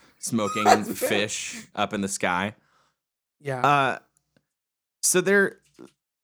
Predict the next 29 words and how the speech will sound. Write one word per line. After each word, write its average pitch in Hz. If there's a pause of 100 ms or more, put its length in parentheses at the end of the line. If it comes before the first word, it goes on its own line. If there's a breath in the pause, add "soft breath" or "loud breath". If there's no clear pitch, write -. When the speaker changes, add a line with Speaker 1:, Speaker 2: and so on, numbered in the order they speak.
(240)
Speaker 1:
while 180
this 190
is 139
occurring, 90
right? 104
So -
all 120
the 170
kids 160
are 120
trapped 127
inside 110
this 104
goal, 87 (520 soft breath)
and 104
then 98 (920)
Greymon 143
is 127
fighting 117
evil 135
Greymon, 78 (180)
and 110
then 98 (540)
the 117
other 139
Digimon 123
are 107
also 139
trapped, 87